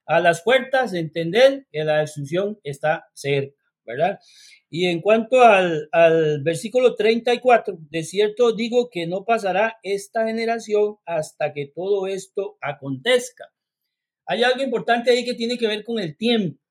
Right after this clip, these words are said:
que tiene que ver con el tiempo, porque estamos hablando de que Jesús está en su ministerio, ¿verdad? Jesús está en vida. Jesús todavía no ha terminado su ministerio, todavía no ha sido crucificado, está hablando con los discípulos,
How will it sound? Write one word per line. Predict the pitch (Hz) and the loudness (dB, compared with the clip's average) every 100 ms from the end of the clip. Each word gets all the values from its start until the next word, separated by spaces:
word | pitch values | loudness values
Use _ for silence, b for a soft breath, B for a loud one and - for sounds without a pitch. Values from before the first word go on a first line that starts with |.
| _ | _
que | - | -20
tiene | 139 175 190 | -14 -10 -6
que | 190 | -6
ver | 190 | -6
con | 202 | -6
el | 175 | -6
tiempo, | 175 226 214 147 | -2 -4 -4 -8
porque | 143 147 | -12 -8
estamos | 151 185 208 | -6 -4 -2
hablando | 202 196 208 226 | 0 0 0 0
de | 214 165 | 0 -2
que | 165 156 147 135 | -4 -4 -4 -6
Jesús | 139 135 175 202 | -8 -6 -6 -6
está | 202 - 190 208 190 151 131 117 113 113 110 | -4 2 2 4 4 4 0 -2 -6 -8 -10
en | 139 | -10
su | 139 147 | -8 -8
ministerio, | 143 135 175 202 147 113 | -8 -2 0 0 -2 -4
¿verdad? | 123 170 | 0 0
Jesús | 139 135 180 | -2 -10 -12
está | 175 196 | -6 -4
en | 190 | -2
vida. | 202 233 - - _ _ _ _ _ _ _ | 0 0 0 -4 _ _ _ _ _ _ _
Jesús | - 147 175 170 | -12 -8 -6 0
todavía | 220 202 208 208 | 4 6 6 2
no | 196 190 | 0 0
ha | 190 202 202 202 | 0 0 -2 -4
terminado | 170 151 147 180 202 | -6 -4 0 2 0
su | 196 | -2
ministerio, | 170 151 143 196 226 226 220 202 | -4 -6 -6 -2 0 0 -2 -2
todavía | 156 156 185 | -4 -2 -2
no | 202 | -2
ha | |
sido | 190 208 | -2 -4
crucificado, | 202 185 156 143 175 202 208 | -6 -6 -6 -6 0 0 0
está | - | -4
hablando | 175 190 202 | -4 -4 -6
con | 202 | -6
los | 170 | -6
discípulos, | 151 175 226 233 233 226 | -6 -8 -2 0 0 -2